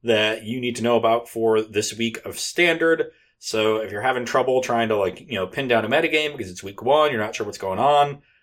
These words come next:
I got you covered there. Then there is my,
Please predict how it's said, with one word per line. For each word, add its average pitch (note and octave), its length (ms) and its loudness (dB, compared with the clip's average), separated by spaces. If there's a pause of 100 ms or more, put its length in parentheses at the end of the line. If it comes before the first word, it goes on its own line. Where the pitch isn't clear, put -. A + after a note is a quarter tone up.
(120)
I F2+ 80 -6
got G2 200 0
you - 60 -10
covered F#2+ 280 0
there. D3 440 6 (500)
Then C3 680 4
there A2+ 300 2
is A#2+ 520 2 (100)
my, G#2+ 580 0